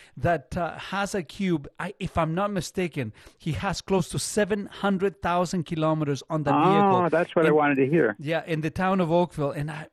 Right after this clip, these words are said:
Speaker 1: man, I, I lost contact with him. You know, we, life, you know, does things to you, right? So you forget.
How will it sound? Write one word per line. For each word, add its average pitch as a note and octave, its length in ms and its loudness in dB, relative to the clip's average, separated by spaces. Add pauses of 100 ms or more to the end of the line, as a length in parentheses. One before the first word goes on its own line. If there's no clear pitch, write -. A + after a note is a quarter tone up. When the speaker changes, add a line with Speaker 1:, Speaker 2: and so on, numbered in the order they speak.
Speaker 1:
man, F#3 280 -4
I, D#3+ 220 -4
I - 20 0
lost F3+ 400 -2
contact D#3 420 -4
with C3 140 -6
him. D3+ 160 -6
You F#3+ 80 -10
know, F3+ 280 -8
we, D#3+ 220 -10
life, F3+ 300 -4 (240)
you D#3 100 -12
know, D3 100 -14
does E3 300 -10
things C#3+ 300 -6
to C3+ 80 -10
you, B2 120 -6
right? B2+ 220 -6
So - 80 -10
you D3+ 140 -8
forget. D3 340 -6